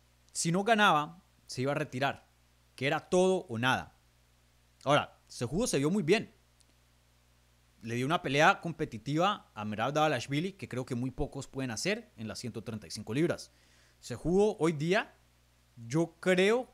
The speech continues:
que probablemente sigue entre los mejores cinco del mundo en ciento treinta y cinco. Cinco o seis por ahí le pondría. Mm, de, bueno, hasta de pronto un poquito más alto.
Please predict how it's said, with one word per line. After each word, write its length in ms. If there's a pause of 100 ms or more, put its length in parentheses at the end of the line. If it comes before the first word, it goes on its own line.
que 140
probablemente 1120
sigue 280
entre 280
los 160
mejores 380
cinco 320
del 100
mundo 240
en 60
ciento 280
treinta 260
y 60
cinco. 320 (400)
Cinco 420
o 40
seis 260
por 160
ahí 80
le 80
pondría. 500 (720)
Mm, 920
de, 100
bueno, 400
hasta 180
de 60
pronto 240
un 40
poquito 200
más 160
alto. 240